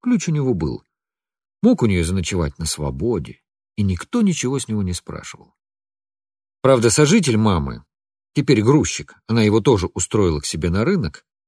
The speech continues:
часто в пьяном виде дебошировал, говоря словами сожительницы. То есть они дрались. Мальчик так и говорил отцу, прибежав домой: "Опять он дебоширует". Но для парнишки, видимо,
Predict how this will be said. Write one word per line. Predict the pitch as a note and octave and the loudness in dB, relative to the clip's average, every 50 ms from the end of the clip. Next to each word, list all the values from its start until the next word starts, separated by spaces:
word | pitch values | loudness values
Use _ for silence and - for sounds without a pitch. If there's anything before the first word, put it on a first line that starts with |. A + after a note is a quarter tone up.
| _ _ _ _ _ _ | _ _ _ _ _ _
часто | - F#3+ F#3+ D#3+ - - D3+ | 0 2 2 2 2 0 -2
в | - | -2
пьяном | - D3 D3 E3+ E3 D3+ C#3 B2+ | 0 0 0 2 2 2 0 0
виде | B2 D3 F#3+ E3 C3+ G#2 | -2 -2 -2 -2 -2 -2
дебошировал, | F#2 C#3+ E3 D3 F3 E3 - - - C#3 G#2 E2 D2 C2+ B1+ C2+ - - - _ _ _ _ _ _ _ _ _ _ _ _ - | 0 0 2 2 2 0 0 -2 -4 -4 -2 -2 -2 -4 -6 -8 -12 -12 -16 _ _ _ _ _ _ _ _ _ _ _ _ -2
говоря | G2 A2 G#2+ F#2 D#2+ | 0 2 2 2 0
словами | - - G#2+ G2 F2+ D#2 D2 | 0 -2 0 0 0 0 -2
сожительницы. | C#2+ - G2 F#2+ F#2 D#2+ - C2+ B1+ A#1 - - - - _ _ _ _ _ _ _ _ _ | -2 -4 -2 -2 -2 -4 -6 -8 -12 -12 -14 -16 -18 -20 _ _ _ _ _ _ _ _ _
То | G#3 A#3+ | 2 2
есть | G#3+ - - | 4 2 0
они | G#2+ B2 C3 | 0 0 0
дрались. | G#2+ G2 F2 D2+ B1+ B1 - - - _ _ _ _ _ _ _ _ _ _ _ _ _ _ _ _ _ _ _ | 0 0 0 -2 -2 -6 -10 -16 -20 _ _ _ _ _ _ _ _ _ _ _ _ _ _ _ _ _ _ _
Мальчик | D#3 G#3+ B3+ G3+ - G3 E3 - | 2 4 4 4 2 0 0 0
так | F#3+ D#3 F3 | 0 2 2
и | D#3 | 4
говорил | C#3+ D3+ C#3+ B2 G2+ E2+ D#2 | 6 6 6 4 4 2 0
отцу, | C#2+ - - - - - - - - _ _ _ | -4 -6 -8 -12 -14 -14 -16 -18 -20 _ _ _
прибежав | - G2+ F#2 G2+ G2+ F#2 F#2+ E2 D2+ | -6 -2 0 0 0 2 0 0 0
домой: | E2+ D#2+ D#2 D#2 C#2+ - - _ | -2 -2 -2 -2 -4 -6 -8 _
"Опять | - F#2 - _ _ - F3 F#3+ G3 E3+ - - | -6 -6 -6 _ _ 0 2 2 2 2 0 -4
он | - C3 D3 D3 B2+ | -4 -2 -2 -2 -2
дебоширует". | G2+ A2+ C3 A2+ G2 G#2 A2+ A2+ - - - - B2 B2+ A2+ G2 E2+ C#2+ D2 D2+ C2+ B1+ B1+ - _ - - - - _ _ _ _ _ _ _ _ _ _ _ _ _ _ _ _ _ _ - | -2 -2 -2 0 0 0 0 0 0 -4 -6 -2 0 0 2 0 0 -2 -4 -6 -6 -6 -10 -12 _ -18 -20 -20 -20 _ _ _ _ _ _ _ _ _ _ _ _ _ _ _ _ _ _ 0
Но | C3 F3+ E3+ | 2 2 4
для | B2 A#2+ A2 | 4 2 2
парнишки, | - A#2+ G#2+ A2+ C3+ D#3+ F#3+ G3+ F3+ - - - D#2 | 0 -2 -2 0 0 2 2 2 0 -2 -6 -8 -8
видимо, | D2+ F2 F2+ D2+ - B1+ B1 A#1+ - - | -6 -6 -6 -6 -8 -10 -14 -14 -18 -20